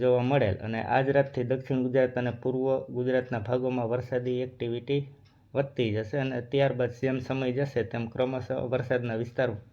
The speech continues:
વધતા જાય તેવી શક્યતા છે. ટૂંકમાં આજ રાતથી લઈ અને કાલ તારીખ ઓગણત્રીસ અને ત્રીસની રાત દરમિયાન સિસ્ટમની વધુ અસર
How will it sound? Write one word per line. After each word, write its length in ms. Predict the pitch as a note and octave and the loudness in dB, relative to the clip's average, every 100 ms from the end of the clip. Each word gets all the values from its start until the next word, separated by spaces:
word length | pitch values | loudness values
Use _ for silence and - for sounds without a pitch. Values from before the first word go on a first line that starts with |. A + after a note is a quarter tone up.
| - | -4
વધતા 320 | C3 C3 A#2 | -4 -2 -2
જાય 180 | A#2 A#2 | 0 0
તેવી 280 | G#2+ A#2+ B2+ | -2 -4 -4
શક્યતા 520 | B2 A#2 - G2+ A2 | -4 -6 -6 -2 -4
છે. 200 | G#2 C#3 G#2+ - - - - | -2 -2 -2 -4 -18 -8 2
ટૂંકમાં 400 | D3 D3 G2 G2 - - - | 2 4 0 0 -4 -20 -2
આજ 160 | B2+ C3+ | 2 4
રાતથી 380 | C3 B2+ - B2+ | 4 2 0 -2
લઈ 260 | C3 C#3+ A#2 | 2 2 2
અને 200 | A2+ A2+ A2 | 0 -4 2
કાલ 180 | C3 C3 A#2+ - - - - - - _ - _ - - | 4 4 4 -6 -20 -20 -20 -20 -20 _ -20 _ -12 2
તારીખ 280 | B2+ B2 A#2+ - | 4 4 0 0
ઓગણત્રીસ 580 | C#3+ C#3+ B2+ A2 G#2+ - - - - - | 4 6 4 2 -4 -4 -16 -20 -20 -6
અને 180 | B2+ C3 B2+ - | -2 0 -2 0
ત્રીસની 500 | D#3+ D3 B2 A#2 A2+ | 2 2 0 0 2
રાત 340 | A#2 C#3 C3 - - - | 8 8 8 -2 -20 -12
દરમિયાન 460 | - C3+ C3+ A2+ G#2 | 0 2 2 0 -2
સિસ્ટમની 640 | G2+ C#3 C3+ C3+ C3+ C#3 A#2+ | -2 -4 -2 -2 0 0 0
વધુ 200 | C3+ B2+ A#2 | 0 0 0
અસર 320 | A#2+ C#3+ | 0 0